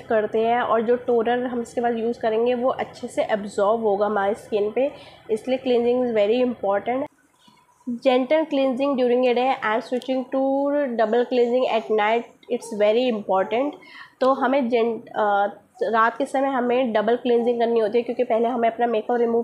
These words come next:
करना होता है और फिर हमें mild face wash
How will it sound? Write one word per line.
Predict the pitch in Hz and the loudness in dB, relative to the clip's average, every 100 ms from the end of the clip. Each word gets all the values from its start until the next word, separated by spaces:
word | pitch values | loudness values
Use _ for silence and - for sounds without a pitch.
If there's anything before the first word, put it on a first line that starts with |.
| 233 | 0
करना | 233 233 233 | 0 2 2
होता | 226 214 226 226 | 2 0 -2 -6
है | 262 277 | -6 -4
और | 247 - | -6 0
फिर | 254 226 | 0 0
हमें | 233 233 | -2 -2
mild | 226 208 233 - - - _ - 247 | 0 2 0 -2 -14 -20 _ -16 -4
face | 233 233 240 | 2 2 2
wash | 220 208 | 0 0